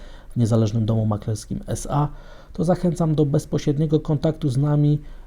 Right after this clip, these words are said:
spotkań indywidualnych. Trwa nasz objazd po Polsce, spotkania z klientami. Jutro, w piątek, spotka-, spotykamy się we Wrocławiu.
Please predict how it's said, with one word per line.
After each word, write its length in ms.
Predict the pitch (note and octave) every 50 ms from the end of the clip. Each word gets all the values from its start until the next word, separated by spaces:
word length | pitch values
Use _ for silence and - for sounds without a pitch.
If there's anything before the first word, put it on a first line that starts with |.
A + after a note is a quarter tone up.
| - - C#3+
spotkań 460 | - - - D#3+ - - D#3 C#3 C#3 -
indywidualnych. 840 | C#3+ D3 C#3 C3+ C3 C#3 C3 C3 C3 C3 B2 A2+ G#2+ G2+ F#2+ - - - - - - - -
Trwa 300 | - - - - D3+ D3
nasz 240 | D3+ C#3 B2 A2+ -
objazd 460 | - - C3+ B2+ C3 B2 A2+ - -
po 140 | - - A#2
Polsce, 580 | - - D3 D3+ D3 - - - D#3 D3 C#3+ C#3 - - - - - - -
spotkania 540 | - - - C#3 - - - C3 B2 B2 A2+
z 100 | - -
klientami. 680 | - A#2+ A#2 A2+ A2+ G#2 A#2 B2+ B2+ C3 B2 A#2+ A#2+ - - - - - - - - - - - - - - -
Jutro, 380 | D3+ D#3+ D#3 - C3+ B2+ A2+ G#2+ - - - - - -
w 80 | -
piątek, 380 | - D#3 C#3 B2+ - A#2 G#2 -
spotka-, 380 | - - B2+ - - - - -
spotykamy 540 | - - C3 A#2 C3 B2+ C3 B2 A#2+ A#2+
się 140 | A2+ - A2+
we 100 | G2+ G#2+
Wrocławiu. 720 | G2+ A#2 B2 B2 - - D#3 D3+ D3 C#3 C#3+ C#3+ C#3 C#3